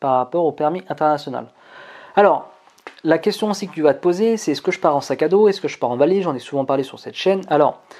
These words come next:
j'ai envie de te dire que le meilleur combo de tous les, enfin, le meilleur équilibre, si tu comptes partir à l'aventure,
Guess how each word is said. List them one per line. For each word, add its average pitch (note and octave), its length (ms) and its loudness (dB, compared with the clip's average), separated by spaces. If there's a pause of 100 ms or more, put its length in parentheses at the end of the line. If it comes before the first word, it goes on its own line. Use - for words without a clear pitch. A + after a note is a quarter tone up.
(380)
j'ai D3 120 -2
envie F3 120 2
de F3+ 40 -4
te G3+ 80 0
dire G3+ 220 0
que D#3 80 -4
le D3 60 2
meilleur F#3 240 0
combo F3 260 -2
de E3+ 60 -10
tous - 160 -4
les, D#3 200 -2 (140)
enfin, C3 260 -2 (360)
le D3+ 120 2
meilleur F#3 240 2
équilibre, - 440 -8
si - 160 -16
tu - 120 -14
comptes G#3+ 360 -6
partir G#3 400 0
à D3+ 80 4
l'aventure, D3+ 640 0